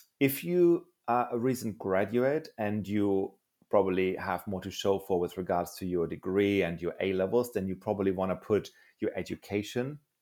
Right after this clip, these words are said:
first and then any work experience you had so far. So might it be internships, summer jobs, volunteering work, anything else. Um, that would be my guidance. I think the, the principle should always be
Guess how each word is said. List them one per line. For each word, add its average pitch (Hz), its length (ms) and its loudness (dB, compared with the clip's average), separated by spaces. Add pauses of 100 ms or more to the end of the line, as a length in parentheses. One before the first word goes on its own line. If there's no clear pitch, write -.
(120)
first 120 480 4 (120)
and 104 200 -2
then 104 420 4
any 107 180 0
work 101 240 0
experience 87 640 -2
you 95 80 -4
had 87 240 -4
so 90 140 -2
far. 85 500 2
So - 140 -2 (100)
might 95 240 -2
it 87 120 -14
be 92 180 -4
internships, 101 640 0
summer 98 320 -2
jobs, 92 540 2 (280)
volunteering 98 580 2
work, 90 440 2
anything 90 400 -8
else. 110 420 -2 (400)
Um, 101 300 0 (360)
that 135 140 8
would 139 120 2
be 123 60 2
my 107 200 6
guidance. 104 520 6
I 117 60 -2
think 135 300 -2 (140)
the, 104 200 0 (360)
the - 80 0
principle 135 420 0
should 120 140 0
always 107 260 6
be 98 340 2